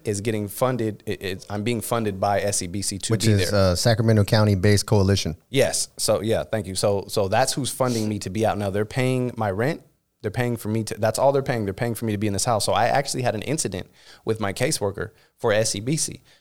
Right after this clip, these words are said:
Speaker 1: So they, their requirements are, when we're up and running normally, is that you attend classes and they pay your rent. They want you to go to, nothing wrong with that. In theory, you come out, you're reentering, you're gonna go through these classes. Well, covid kinda changed that. So now they're asking us to do Zoom,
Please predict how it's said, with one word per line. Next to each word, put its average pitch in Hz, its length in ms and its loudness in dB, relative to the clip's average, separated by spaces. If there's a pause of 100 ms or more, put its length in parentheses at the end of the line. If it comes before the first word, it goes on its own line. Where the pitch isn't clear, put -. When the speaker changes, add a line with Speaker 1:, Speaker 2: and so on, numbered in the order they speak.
Speaker 1:
So 123 200 4
they, 147 340 4
their 139 280 2
requirements 117 600 0
are, 107 220 4
when 107 180 -2
we're 104 100 0
up 113 100 2
and 117 100 -6
running 107 220 -2
normally, 113 400 -2
is 113 100 -2
that 104 180 0
you 107 100 -2
attend 123 320 -4
classes 127 480 0
and 104 200 -4
they 98 120 0
pay 101 160 -4
your 98 160 -2
rent. 180 260 -6
They 98 80 -2
want 95 240 -6
you 92 40 -4
to 95 60 -4
go 98 200 -2
to, 98 100 -8 (260)
nothing 262 280 0
wrong 156 180 0
with 147 120 -2
that. 165 140 0
In 135 100 -4
theory, 175 260 -2
you 160 100 -2
come 135 220 -4
out, 143 260 -2
you're 123 120 -4
reentering, 135 520 -2
you're 117 160 -4
gonna 120 160 -8
go 120 120 2
through 110 160 -6
these 101 80 -6
classes. 139 380 -2
Well, 110 220 2
covid 170 320 -2
kinda 113 220 -8
changed 170 300 -6
that. - 140 -2
So 107 120 -4
now 127 240 0
they're 131 160 2
asking 117 400 -2
us 113 120 -6
to 110 120 -6
do 110 180 -2
Zoom, 127 400 -2